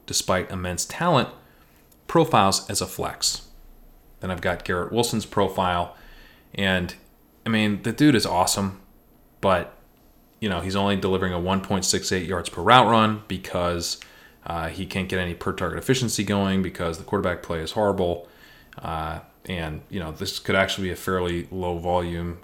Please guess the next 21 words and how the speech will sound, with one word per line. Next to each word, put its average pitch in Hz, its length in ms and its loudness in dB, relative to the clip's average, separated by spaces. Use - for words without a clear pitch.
game 139 240 6
environment 110 420 8
if 95 140 0
the 98 40 -4
Dolphins 85 460 -2
just - 200 -6
kinda 80 300 -4
run 95 220 0
it 82 80 -2
down 80 180 -2
their 76 80 -8
throats. - 380 -10
Fortunately, 135 520 8
the 104 80 2
Dolphins 117 480 8
are 101 160 4
more 98 220 2
vulnerable 98 600 2
on 90 120 -4
the 85 60 -4
ground, 87 440 -2